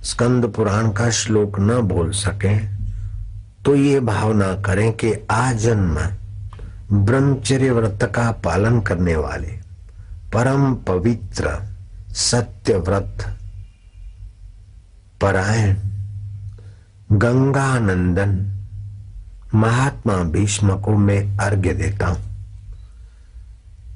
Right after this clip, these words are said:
गंगा पुत्र सत्यपरायण भीष्म जी को मैं ये अर्घ्य देता हूं।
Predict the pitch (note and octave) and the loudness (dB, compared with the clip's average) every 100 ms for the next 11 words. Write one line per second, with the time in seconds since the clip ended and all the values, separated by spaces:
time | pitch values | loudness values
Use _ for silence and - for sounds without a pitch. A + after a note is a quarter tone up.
0 | - - - - - - - - - - | -16 -16 -20 -20 -20 -16 -18 -18 -20 -20
1 | - - - - - A2 A#2+ C3 C3+ C#3+ | -20 -20 -20 -20 0 4 4 4 4 2
2 | C#3+ - - F#2+ - - D#2+ - - - | 0 -8 -4 -4 -2 -4 -4 -8 -20 -12
3 | - G2+ G2 G#2+ A2 A2+ G2+ A2 A#2+ G2+ | -2 -2 0 -2 0 0 2 2 2 2
4 | G2+ A#2 - A#2 G#2 G2+ G2 G2+ F#2+ F#2 | 2 2 2 0 2 0 2 2 2 2
5 | G2+ A2 - - G2 F#2+ F#2+ - G2 G2 | 2 0 -2 -2 -2 0 -2 -2 -4 -2
6 | F2 | -4